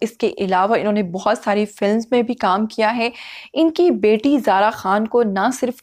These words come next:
कत्ल बल्कि रेप की धमकियां दी जा रही हैं। भारतीय मीडिया के मुताबिक औरंगजेब समेत मुख्तलिफ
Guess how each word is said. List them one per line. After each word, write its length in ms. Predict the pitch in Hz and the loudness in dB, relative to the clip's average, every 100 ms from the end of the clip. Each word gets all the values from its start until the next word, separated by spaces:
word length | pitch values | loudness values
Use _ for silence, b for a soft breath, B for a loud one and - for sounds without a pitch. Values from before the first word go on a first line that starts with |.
| - | -4
कत्ल 280 | 214 247 | 0 0
बल्कि 300 | 220 196 208 202 | 0 0 0 2
रेप 300 | 190 226 - | 2 0 0
की 100 | 247 | -4
धमकियां 480 | 196 196 190 262 262 | -2 -4 -4 -4 -4
दी 120 | 220 | -2
जा 160 | 185 180 | 0 -2
रही 280 | 185 202 202 | -2 -4 -4
हैं। 120 | 226 B B B B _ - | -4 B B B B _ -2
भारतीय 540 | 214 220 247 294 302 311 | -2 -2 -4 0 2 4
मीडिया 380 | 240 208 247 | 4 4 4
के 140 | 254 262 | 2 2
मुताबिक 600 | 226 202 185 180 214 202 - | 0 2 0 2 0 -2 -4
औरंगजेब 540 | 202 202 208 202 196 - | -2 0 0 2 0 0
समेत 420 | - 202 196 202 | -2 2 2 2
मुख्तलिफ 440 | 208 - 269 269 | -4 -4 -2 -2